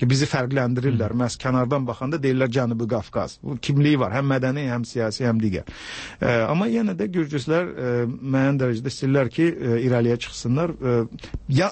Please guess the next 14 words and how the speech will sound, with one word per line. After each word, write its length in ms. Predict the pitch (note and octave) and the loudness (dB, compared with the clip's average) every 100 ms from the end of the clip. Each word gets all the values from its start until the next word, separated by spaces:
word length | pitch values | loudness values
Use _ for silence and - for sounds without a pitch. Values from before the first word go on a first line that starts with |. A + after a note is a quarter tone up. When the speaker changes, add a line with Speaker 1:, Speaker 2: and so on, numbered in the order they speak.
| - F3 | 0 2
Speaker 1:
ona 160 | F#3+ E3+ | 2 2
görə 180 | E3+ E3+ | 2 2
yox 240 | F3 F3 - | 0 -2 -6
ki, 200 | B2+ A2+ G2 - _ | -10 -8 -10 -18 _
sadəcə 460 | - C#3 B2 A#2+ C3 | -6 -2 0 2 0
istəyirlər 320 | - A#2+ A#2 A2 | 0 0 2 2
bizdən 260 | A2 A#2+ A#2 | 2 2 2
ayrılsınlar. 460 | G#2 G2 A2 A2+ | 0 -2 0 2
Ona 100 | F#3 A3+ | 2 2
görə 180 | A3 F3 | 2 0
ki, 160 | - F#2+ | -4 -4
Azərbaycan 800 | C3 C#3+ C3+ C#3 C3 E3+ A3 C3+ C3+ | 0 0 2 2 2 0 0 -2 -6
islahatlar 640 | - C3 B2 - F3+ E3+ | -4 0 0 0 0 0
baxımından 560 | A#2 - G#2+ G#2+ D3 | -4 -4 -2 -2 0